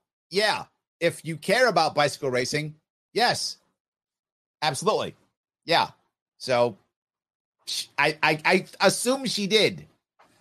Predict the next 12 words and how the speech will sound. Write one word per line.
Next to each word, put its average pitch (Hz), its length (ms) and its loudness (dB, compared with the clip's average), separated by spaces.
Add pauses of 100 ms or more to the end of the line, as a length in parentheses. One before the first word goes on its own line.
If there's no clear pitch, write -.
(520)
Well, 247 320 2
I, 208 100 2 (140)
I 214 140 4
do 277 500 0
wanna 214 180 4
think 202 220 -2
about 165 320 4
the 165 60 0
next 175 240 2
piece, 127 260 -6
which 131 180 -4
is 135 400 0